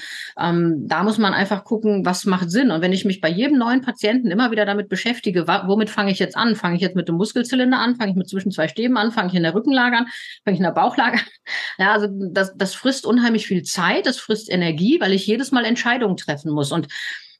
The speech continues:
Entscheidungen treffen erfordert Energie. Und je weniger Entscheidungen ich treffen muss, desto mehr Energie habe ich für andere wichtige Dinge.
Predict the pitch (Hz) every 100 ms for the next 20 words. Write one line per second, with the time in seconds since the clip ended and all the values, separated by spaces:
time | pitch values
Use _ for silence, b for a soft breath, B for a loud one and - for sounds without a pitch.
0 | - - 139 - 165 175 220 339 269 -
1 | 220 185 226 226 214 - - 175 180 208
2 | 208 - 202 202 202 202 156 151 180 240
3 | 254 202 208 214 214 175 - 269 294 214
4 | 240 202 196 185 190 208 202 180 208 196
5 | 196 214 208 - 190 185 - - 170 220
6 | 214 220 190 247 254 196 170 143 139 139